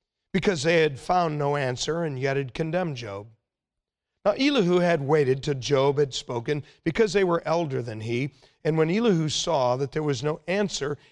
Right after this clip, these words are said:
in the mouth of these three men, then was his wrath kindled. And Elihu, the son of Barachel, the Buzite, answered and says, "I am young and ye are very old. Wherefore I was afraid and durst not shew mine opinion.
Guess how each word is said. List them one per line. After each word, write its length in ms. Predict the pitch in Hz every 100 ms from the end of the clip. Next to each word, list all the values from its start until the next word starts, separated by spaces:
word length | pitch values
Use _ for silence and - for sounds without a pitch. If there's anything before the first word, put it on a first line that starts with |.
| _
in 140 | 170 170
the 80 |
mouth 320 | 143 156 202 151
of 100 | 131
these 260 | 131 117
three 220 | - 165
men, 460 | 143 160 165 143 139 _ _ -
then 140 | 147
was 160 | 147 123
his 200 | 131 123
wrath 280 | 127 123 -
kindled. 360 | 135 113 107 _ _ _ _ _ _ _ _ 143
And 100 | 165
Elihu, 540 | 214 202 175 180 190
the 120 | 180
son 300 | - 196 185
of 180 | 156 127
Barachel, 540 | 170 180 180 180 185
the 80 | 156
Buzite, 540 | 123 165 175 175 185 165
answered 420 | 143 - 139 135 - _ 151
and 120 | 156
says, 280 | - 175 143
"I 120 | 147
am 160 | 139
young 400 | 135 151 175 208
and 160 | 160 123
ye 80 | 156
are 120 | 160
very 360 | 123 151 170 160
old. 220 | 110 101 _ _ _ _ _ _ _ _ _ -
Wherefore 380 | 160 147 170
I 100 | 160
was 180 | 165 127
afraid 540 | 127 - 170 135 127 147
and 140 | 135
durst 280 | 139 139 -
not 200 | 139 -
shew 240 | - 151
mine 260 | 135 127 131
opinion. 640 | 127 143 135 120 107 117